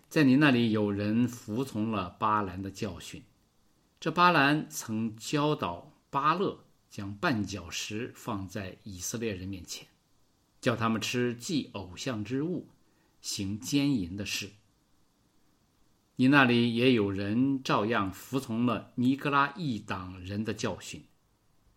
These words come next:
巴兰是旧约圣经当中的一位先知，他被敌人雇佣来要伤害神的子民。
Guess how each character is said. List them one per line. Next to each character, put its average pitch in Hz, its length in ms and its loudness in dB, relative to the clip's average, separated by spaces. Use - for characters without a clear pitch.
巴 165 160 8
兰 147 220 6
是 104 540 2
旧 123 180 0
约 107 140 2
圣 104 240 -4
经 104 200 -2
当 107 220 -2
中 113 180 -2
的 101 120 -2
一 90 100 -6
位 98 160 -6
先 113 300 -4
知， 135 280 -4
他 104 140 -6
被 101 340 2
敌 110 200 0
人 113 280 2
雇 233 140 2
佣 107 180 2
来 90 300 -6
要 92 160 -10
伤 147 300 -4
害 143 240 -8
神 98 240 -10
的 92 80 -10
子 - 180 -16
民。 87 240 -14